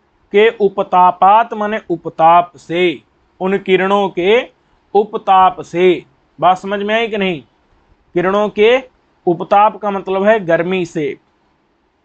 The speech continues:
अंबर एक देशम इव विलीनम, इव माने मानो, अंबर माने आकाश का,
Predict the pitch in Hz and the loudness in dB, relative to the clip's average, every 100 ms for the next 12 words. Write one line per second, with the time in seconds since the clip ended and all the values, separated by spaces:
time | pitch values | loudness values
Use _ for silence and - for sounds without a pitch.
0 | _ _ _ _ _ _ _ _ _ _ | _ _ _ _ _ _ _ _ _ _
1 | _ _ _ _ _ _ _ _ _ _ | _ _ _ _ _ _ _ _ _ _
2 | _ _ _ _ _ _ _ _ 170 190 | _ _ _ _ _ _ _ _ -2 -2
3 | 208 233 262 - 190 208 220 208 180 202 | -2 0 0 0 2 2 0 -2 0 0
4 | 202 226 233 - 214 220 185 180 160 147 | 0 -4 -4 -6 -2 -2 0 -2 -2 -2
5 | 156 170 - _ _ _ _ _ - 226 | -4 -6 -10 _ _ _ _ _ -2 0
6 | 226 196 185 180 165 156 151 147 143 160 | 0 2 0 0 -2 -2 -2 -4 -6 -4
7 | 190 214 - _ _ _ _ _ _ _ | -4 -6 -10 _ _ _ _ _ _ _
8 | _ _ _ _ _ _ _ 175 196 208 | _ _ _ _ _ _ _ -2 0 0
9 | 226 208 202 190 175 175 170 165 - - | 0 0 -2 0 0 0 0 0 -2 -4
10 | 143 151 175 202 214 | 0 4 4 4 0